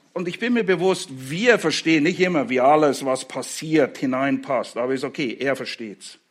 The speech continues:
Er versteht's nicht nur, es hat geplant. Er hat es so geplant. Ob die vermeintlich kleinen Dinge deines persönlichen Lebens oder die großen Einschnitte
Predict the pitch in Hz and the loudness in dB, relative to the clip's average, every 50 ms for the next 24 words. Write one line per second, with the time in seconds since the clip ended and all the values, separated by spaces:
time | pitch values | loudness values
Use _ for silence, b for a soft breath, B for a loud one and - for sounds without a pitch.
0 | _ _ _ _ _ _ _ 123 147 127 135 117 - 143 147 151 151 - 147 139 | _ _ _ _ _ _ _ -4 -4 -4 -4 -6 -4 -4 -6 -6 -6 -8 -10 -8
1 | - 147 135 131 120 - 113 117 - - 110 101 104 - - - _ _ _ _ | -6 -6 -6 -6 -6 -6 -10 -12 -10 -8 -10 -10 -10 -14 -20 -20 _ _ _ _
2 | _ _ _ _ - - - _ - - 107 104 90 - - - _ - _ _ | _ _ _ _ -20 -20 -20 _ -18 -16 -14 -14 -14 -14 -18 -20 _ -20 _ _
3 | _ _ _ _ _ _ _ _ _ _ _ _ _ _ _ _ _ _ _ _ | _ _ _ _ _ _ _ _ _ _ _ _ _ _ _ _ _ _ _ _
4 | _ _ _ _ _ _ - 127 110 - - 135 135 135 135 143 139 - - _ | _ _ _ _ _ _ -10 -10 -8 -6 -8 -10 -8 -8 -10 -10 -10 -12 -16 _
5 | - - - - 127 113 107 101 _ _ _ _ _ - 117 - - - 131 113 | -16 -14 -10 -10 -10 -10 -10 -14 _ _ _ _ _ -20 -18 -16 -14 -12 -10 -10
6 | 117 113 107 98 _ - _ _ _ _ _ _ b b b b b b b b | -10 -12 -14 -18 _ -20 _ _ _ _ _ _ b b b b b b b b
7 | b b b b b b b - 131 131 - - - 131 123 117 101 85 - _ | b b b b b b b -10 -10 -10 -10 -12 -10 -8 -8 -8 -10 -14 -20 _
8 | _ _ _ _ _ _ _ - 135 127 131 139 151 165 170 - 147 143 - - | _ _ _ _ _ _ _ -6 -4 -2 0 0 0 0 -2 -4 -6 -10 -10 -12
9 | - - - 156 147 151 160 165 160 156 151 156 151 147 135 131 131 127 127 131 | -14 -8 -4 -2 -2 -2 -2 -4 -4 -6 -6 -6 -6 -6 -6 -6 -6 -8 -10 -12
10 | - - 131 127 107 135 151 156 156 156 151 143 - - 143 135 135 143 151 151 | -10 -8 -8 -6 -4 -4 -4 -4 -4 -4 -8 -10 -10 -10 -8 -6 -6 -6 -6 -6
11 | 151 156 147 135 131 120 120 117 113 113 110 - 120 139 147 160 156 156 - - | -8 -10 -8 -8 -8 -10 -10 -12 -14 -16 -14 -8 -6 -4 -4 -4 -4 -6 -6 -8
12 | 139 131 - 131 135 139 147 156 151 - - 156 143 151 147 - 147 143 | -8 -6 -4 -6 -4 -4 -4 -4 -6 -6 -6 -6 -8 -6 -6 -8 -10 -10